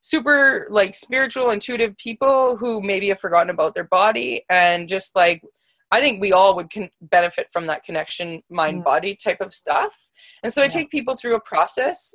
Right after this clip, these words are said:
Speaker 1: and, uh, we have equine therapy as well, which is a whole nother energetic realm. And then, um, I'm also starting an online version of the Mental Muscle. So that's a twelve-week program. We
Speaker 2: Okay.
Speaker 1: do, I would do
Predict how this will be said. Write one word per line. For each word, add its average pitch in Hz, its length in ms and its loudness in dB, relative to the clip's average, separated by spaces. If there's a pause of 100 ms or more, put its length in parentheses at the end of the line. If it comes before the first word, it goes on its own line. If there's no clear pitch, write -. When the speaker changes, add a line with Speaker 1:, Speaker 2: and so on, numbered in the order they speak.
Speaker 1:
and, 180 560 -2 (240)
uh, - 140 -8
we 208 200 -4
have 190 260 -2
equine 180 340 -6
therapy 185 400 -4
as 165 160 -12
well, 190 480 2 (320)
which 180 220 -14
is 175 140 -8
a 185 80 0
whole 202 240 -2
nother 190 380 -2
energetic 175 580 -2 (220)
realm. 175 600 0 (120)
And 190 240 0
then, 190 340 2 (400)
um, 185 360 4
I'm 190 140 0
also 220 340 2
starting 196 800 0
an 185 200 -4
online 185 500 -2
version 180 500 -6
of 170 180 2
the 175 80 -4
Mental 180 300 -4
Muscle. 165 320 -4
So 175 140 -10
that's 202 180 2
a 202 140 -2
twelve-week 202 600 0
program. 214 760 -2 (260)
We 190 180 -6
Speaker 2:
Okay. 185 120 0
Speaker 1:
do, 208 320 2
I 190 140 4
would 185 220 -4
do 202 160 -10